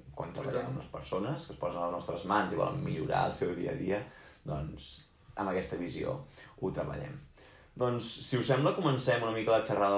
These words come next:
Speaker 1: d'avui parlant sobre què és la salut, no? Això que,
Speaker 2: Mhm.
Speaker 1: que tothom en parla a dia d'avui, aquesta cosa que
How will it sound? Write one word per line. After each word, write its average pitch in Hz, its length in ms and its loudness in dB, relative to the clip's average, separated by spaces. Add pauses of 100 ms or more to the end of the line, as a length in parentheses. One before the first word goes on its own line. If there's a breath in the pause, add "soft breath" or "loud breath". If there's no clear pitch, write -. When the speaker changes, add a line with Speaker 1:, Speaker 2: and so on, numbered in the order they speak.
Speaker 1:
d'avui 98 380 4
parlant 95 680 0
sobre 92 300 -2
què 98 240 2
és 90 80 -4
la 92 180 0
salut, 95 380 0
no? 101 160 2
Això 101 180 0
que, 92 140 6 (160)
Speaker 2:
Mhm. - 140 -6 (260 loud breath)
Speaker 1:
que 107 100 6
tothom 104 400 6
en 98 180 2
parla 104 280 8
a - 20 4
dia 98 160 6
d'avui, 107 400 8
aquesta 101 300 4
cosa 98 340 2
que 95 560 8